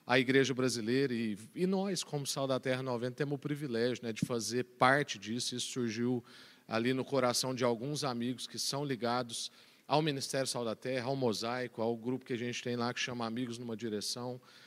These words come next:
E a gente tem o privilégio de fazer parte disso tudo. Então, prepare-se, ore sobre isso, pra Deus usar a nossa vida mesmo, ah, nas ministrações. Mas a partir de quarta que vem, então, começamos uma série nova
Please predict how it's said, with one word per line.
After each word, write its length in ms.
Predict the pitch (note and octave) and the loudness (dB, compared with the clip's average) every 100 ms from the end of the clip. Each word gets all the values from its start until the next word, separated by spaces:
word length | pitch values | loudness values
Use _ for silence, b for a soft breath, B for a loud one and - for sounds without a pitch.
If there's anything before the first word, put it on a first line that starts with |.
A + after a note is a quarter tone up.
| b - | b -2
E 160 | A#2 | 2
a 60 | B2 | 4
gente 240 | A#2+ C3+ | 2 -2
tem 100 | - | -2
o 40 | C3+ | -2
privilégio 560 | C3+ C3+ B2 B2+ A#2+ | -2 -2 2 0 0
de 0 | |
fazer 300 | A#2+ B2 B2 | -8 -4 -4
parte 260 | - A#2 A2+ | 0 0 0
disso 180 | A#2+ - | -4 -6
tudo. 140 | G2+ | -8
Então, 240 | G2+ D#3+ D#3+ - | -2 -4 -2 4
prepare-se, 840 | E3 D#3+ D3 D3 D3 C3+ - C3 b b - | 4 6 4 4 0 -2 -4 -6 b b 4
ore 320 | C#3+ E3 D#3 | 10 12 10
sobre 360 | - D#3 C3 B2+ | 6 2 4 4
isso, 260 | C3+ C3 | 4 2
pra 140 | B2 B2 | 0 2
Deus 200 | C3+ B2+ | 2 2
usar 260 | A#2+ C3+ | 2 2
a 20 | C#3 | 2
nossa 280 | C3+ - | 2 0
vida 240 | A2+ B2 A#2+ | -2 -2 0
mesmo, 540 | G#2+ B2 B2 A#2 B2 b b b | 0 0 0 -4 -14 b b b
ah, 120 | G#2+ | -2
nas 220 | A2+ C3 A#2+ | 2 2 2
ministrações. 840 | B2+ B2 - A2+ G#2 B2 B2 A#2+ | 0 0 0 0 -2 -2 -2 -4
Mas 200 | A#2+ A#2 | -4 -2
a 60 | C#3 | 0
partir 380 | - C#3 - C#3 | 2 2 0 -4
de 100 | C#3+ | 2
quarta 320 | D3 D3 C#3+ | 4 4 2
que 120 | C#3+ | -6
vem, 180 | B2+ C#3 | -6 -6
então, 340 | C3 C3+ C3+ | -4 -4 -4
começamos 500 | C3+ B2+ B2 C#3 C3+ | -6 -4 -4 -4 -4
uma 160 | C3 B2 | -2 -2
série 340 | - C#3 C3+ | -2 -2 -4
nova 440 | A#2+ A#2+ B2 A#2+ | -2 0 0 -4